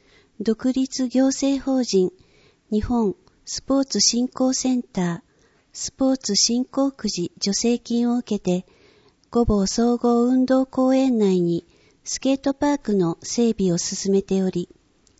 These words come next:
令和八年四月オープンの予定です。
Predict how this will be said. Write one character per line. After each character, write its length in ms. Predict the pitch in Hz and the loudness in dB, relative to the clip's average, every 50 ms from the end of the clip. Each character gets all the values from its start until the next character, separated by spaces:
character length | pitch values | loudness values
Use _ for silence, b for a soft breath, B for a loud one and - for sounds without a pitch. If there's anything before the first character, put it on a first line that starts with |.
| _ _ _ - | _ _ _ -2
令 220 | 214 226 226 220 | 2 2 2 2
和 100 | 196 185 | 2 0
八 360 | 180 - 190 185 - - 220 214 | 0 -2 -4 -4 -2 -2 0 2
年 260 | 202 190 185 180 - - b b b b b b | 2 2 2 2 -2 -6 b b b b b b
四 220 | b - - 208 220 | b -6 -4 -2 0
月 420 | 240 254 254 - - 262 247 - - | 0 0 -2 -2 -4 -4 -4 -2 0
オ 160 | 226 240 254 | 0 0 0
ー 40 | 254 | 0
プ 200 | - - 208 202 | 0 0 2 2
ン 60 | 185 | 4
の 100 | 180 175 | 4 4
予 140 | 170 170 170 | 2 2 0
定 260 | - - 185 175 175 | 0 0 0 0 0
で 160 | 175 175 180 | -2 -4 -4
す。 220 | - - - - | -4 -10 -14 -20